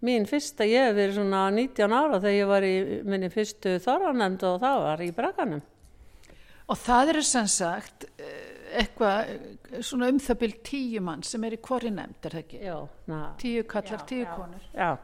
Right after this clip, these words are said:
Speaker 1: Og, og sjá bæ-, bæði um skemmtiatriðin og, og, og hérna að panta hljómsveit, að byrja á því tímanlega og svo ég hef nú séð um, um eiginlega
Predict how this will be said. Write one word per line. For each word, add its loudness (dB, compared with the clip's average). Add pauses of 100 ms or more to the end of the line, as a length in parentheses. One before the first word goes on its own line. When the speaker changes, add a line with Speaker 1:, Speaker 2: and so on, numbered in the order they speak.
(760)
Speaker 1:
Og, 8
og 4
sjá 8
bæ-, 8
bæði 8
um 4
skemmtiatriðin 6
og, 4
og, 6
og 6
hérna 4 (600)
að 4
panta 6
hljómsveit, 6
að 4
byrja 6
á 6
því 2
tímanlega 4 (100)
og 2
svo 4 (800)
ég 10
hef 8
nú 6
séð 4
um, 4 (160)
um 4
eiginlega 2